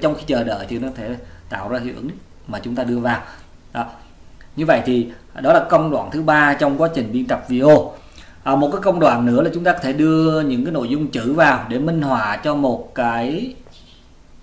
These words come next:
nội dung nào đó trong video thì để đưa được chữ vào thì các bạn thấy là ở đây nó có, có mục là annotation.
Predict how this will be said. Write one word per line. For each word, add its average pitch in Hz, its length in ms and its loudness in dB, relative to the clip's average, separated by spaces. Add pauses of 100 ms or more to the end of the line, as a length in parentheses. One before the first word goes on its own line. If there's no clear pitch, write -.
(140)
nội 120 180 0
dung 165 200 4
nào 139 160 4
đó 120 300 4
trong 147 140 -2
video 156 380 4 (300)
thì 110 160 -6
để 107 160 -4
đưa 151 180 2
được 123 160 2
chữ 117 160 -4
vào 139 220 2 (120)
thì 101 80 -10
các 143 120 -6
bạn 117 220 -4
thấy 120 140 -4
là 139 180 -2 (640)
ở 131 120 -4
đây 147 160 4 (240)
nó 135 140 -6
có, 160 100 2 (100)
có 147 100 -2
mục 143 220 -4
là 107 120 -4
annotation. 123 840 0